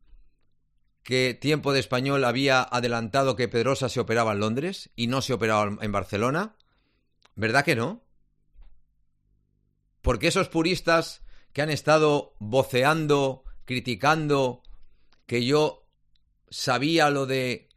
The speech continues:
lo de Darder, según mi compañero de racu, Joan Camí, y no lo dije, y me hice el loco, y alguno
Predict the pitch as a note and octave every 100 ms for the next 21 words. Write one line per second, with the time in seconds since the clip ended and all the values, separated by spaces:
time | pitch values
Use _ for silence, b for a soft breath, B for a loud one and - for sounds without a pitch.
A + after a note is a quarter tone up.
0 | _ _ _ _ _ _ _ G#2 B2 C3
1 | B2+ A#2 B2+ D3+ C3 - A#2+ C#3 C#3+ C3+
2 | - _ _ _ _ _ _ _ _ _
3 | _ _ _ _ _ - - - B2 A#2
4 | B2 A#2 A#2 C3+ C3+ B2+ C3 B2 C3 C3
5 | A2 A#2+ A2+ A2+ A#2+ C3+ A#2 A2 _ _
6 | A#2+ C3 C3+ B2+ B2+ C#3+ - B2+ A#2+ -
7 | A#2 A#2+ C#3 B2+ A2+ B2+ C3+ B2 A#2 G#2
8 | _ _ _ _ - - - G#2 G#2 A#2
9 | D3+ C3 -